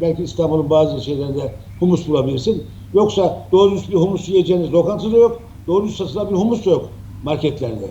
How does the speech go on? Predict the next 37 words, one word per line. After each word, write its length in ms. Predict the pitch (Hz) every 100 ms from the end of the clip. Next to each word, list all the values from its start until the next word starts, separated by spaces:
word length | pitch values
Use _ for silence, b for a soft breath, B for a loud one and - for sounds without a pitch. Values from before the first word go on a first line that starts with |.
| -
On 140 | 277
üç 200 | 294 185
tane. 260 | 165 139 110 - -
Sa-, 160 | 196 -
saymakla 540 | 196 220 233 233 196
bitmiyor. 420 | 220 - 160 123 - - - -
Aldım. 440 | 190 226 185 226 226 - - - - 147
Meğerse 420 | 202 220 175 185
bir 100 | 185
baktım 360 | 170 - 240
ki 200 | - 180 160 -
Sabra 440 | - 208 233 165 135
diye 100 | 135
bir 40 |
marka. 460 | 127 156 165 214 - -
Pepsi 340 | 220 - 381
Cola 300 | 202 180 165
bunu 280 | 190 185 226 -
almış 420 | 170 190 214 -
dağıtımını 400 | 170 170 185 220
yapıyor. 300 | 196 - - -
Bakın, 240 | 160 170 - -
ha, 160 | 180
onlar 220 | 190 202
bizim 220 | 190 180 180
gibi 220 | 190 180
yemekte 380 | 175 175 170 185
yemiyorlar. 360 | 196 202 143 135
Onlar, 260 | 147 156 - - - - 131
e, 260 | 131 127
kereviz 380 | - 175 180 -
sapıyla 480 | 165 - 151 147 143
veya 200 | 151 151
işte 260 | 151 151
cipsle 360 | 120 165 - 147
beraber 320 | 147 156 156
yiyorlar. 360 | 127 123 123